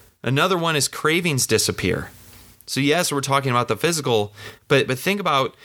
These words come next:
cravings as an emotional sense too, because a lot of people emotionally eat. In fact, Nutri-, Precision Nutrition did a survey of a hundred thousand nutrition clients. And the number one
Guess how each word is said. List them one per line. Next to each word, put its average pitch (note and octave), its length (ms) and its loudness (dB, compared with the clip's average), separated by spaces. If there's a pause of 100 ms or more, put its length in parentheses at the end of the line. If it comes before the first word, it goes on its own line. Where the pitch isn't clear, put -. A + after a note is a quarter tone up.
(160)
cravings D3 460 0
as A#2 160 2
an G#2+ 80 2
emotional G#2 520 2
sense - 400 0
too, A#3+ 320 -2 (800)
because C3+ 260 0
a A#2+ 80 2
lot C#3+ 320 0
of D3 100 -2
people C3+ 320 -2
emotionally C3 480 2
eat. - 180 -2
In C3 160 0
fact, F3 480 -2 (720)
Nutri-, - 400 0
Precision E3+ 460 2
Nutrition C#3+ 400 0
did C3+ 180 0
a A#2 100 2
survey C#3 380 0
of G2+ 80 2
a G2+ 40 -2
hundred F3+ 380 -2
thousand C3 540 0
nutrition A2+ 460 0
clients. - 520 -2 (760)
And A#2+ 260 0
the A#2+ 100 0
number F#3 560 0
one D#3 600 -2